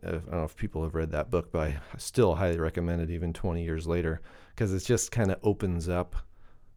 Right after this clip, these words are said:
the conversation. Like, one of the things he talks about in there is how the, the first mindset a lot of times will say something like, "Well,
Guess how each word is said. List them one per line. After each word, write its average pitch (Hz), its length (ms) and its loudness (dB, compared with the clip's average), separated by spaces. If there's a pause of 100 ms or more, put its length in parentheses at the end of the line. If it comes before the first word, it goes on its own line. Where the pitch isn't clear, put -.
(120)
the 104 100 -2
conversation. 95 800 2
Like, 98 200 2
one 110 280 6
of 98 80 6
the 90 80 0
things 98 520 4
he 92 380 0
talks 104 260 2
about 82 220 2
in 80 100 2
there 80 220 0
is 80 140 -4
how 85 180 2
the, 80 300 -2 (1300)
the 87 80 0
first - 480 4
mindset 90 640 4 (440)
a 87 60 4
lot 90 280 4
of 92 60 2
times 92 320 0
will 92 100 0
say 87 200 2
something 92 360 -2
like, 80 200 0
"Well, 87 440 0